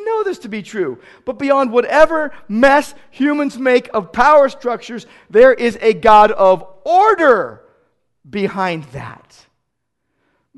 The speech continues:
He is sovereign over the universe. And so verse two, "Therefore," logical result, "whoever resists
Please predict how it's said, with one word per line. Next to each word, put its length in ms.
He 180
is 120
sovereign 640
over 300
the 80
universe. 800
And 100
so 140
verse 260
two, 360
"Therefore," 680
logical 360
result, 440
"whoever 400
resists 1040